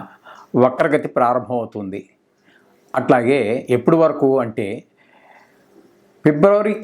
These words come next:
ఇరవై ఐదు వరకు ఈ మాత్రం అక్కడ జరుగుతూ ఉంటుంది. వక్రగతిలో సంచారం చేస్తూ ఉన్నారు. ఆ వక్రగతి అంటే ఏమిటి? ఇది గతంలో ఒక వీడియో మనం చేశాము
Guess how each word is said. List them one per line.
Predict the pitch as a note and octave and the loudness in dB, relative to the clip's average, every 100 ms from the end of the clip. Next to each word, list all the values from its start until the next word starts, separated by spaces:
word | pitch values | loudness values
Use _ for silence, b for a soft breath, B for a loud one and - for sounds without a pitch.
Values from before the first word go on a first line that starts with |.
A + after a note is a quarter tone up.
| D#3 | 2
ఇరవై | E3 F3+ E3+ D3 | 4 2 2 0
ఐదు | D3+ C3+ | 0 0
వరకు | A#2+ - C3 G2+ _ _ _ _ _ _ _ _ | 0 -2 -6 -6 _ _ _ _ _ _ _ _
ఈ | D#3+ D3 | 2 2
మాత్రం | C3 C3+ D#3+ - _ _ _ _ - | 2 -2 -6 -10 _ _ _ _ -6
అక్కడ | C3+ B2+ G#2+ | -2 -2 -2
జరుగుతూ | A#2+ A#2+ A#2+ A2 | 0 -2 -2 -4
ఉంటుంది. | G2+ G#2+ D3 - B B B B B _ _ _ _ _ - | -4 -4 -4 -4 B B B B B _ _ _ _ _ -2
వక్రగతిలో | A#2 D3+ C#3+ D3 G#3+ - - - | 0 2 2 2 0 -2 -10 -6
సంచారం | C#3+ C#3+ C3 A#2+ | 0 2 0 -2
చేస్తూ | A#2+ A#2+ B2+ A2+ | -6 -6 -6 -4
ఉన్నారు. | A2 G#2+ - _ B B B - C#3 | -4 -4 -8 _ B B B 0 2
ఆ | E3 B2+ | 4 2
వక్రగతి | - A3 A3+ F#3 D#3+ | 2 0 0 -2 -2
అంటే | D3 C#3+ G3 C3 B2 | -4 -2 -2 0 0
ఏమిటి? | A#2 G#2 A2+ A2 F#2+ _ _ _ - B B F#3 | -2 -6 -6 -8 -8 _ _ _ -20 B B 4
ఇది | G#3 C#3 C#3+ D3 - _ _ _ D#3 | 4 4 0 -4 -12 _ _ _ 0
గతంలో | D3+ D#3 E3+ F3+ F3 | 0 2 2 2 0
ఒక | C3 | -4
వీడియో | C3+ D3 C3 | -2 -2 -2
మనం | A#2+ G#2+ | -4 -6
చేశాము | C#3 C3+ D3 A2 A#2 | -4 -2 0 -2 -4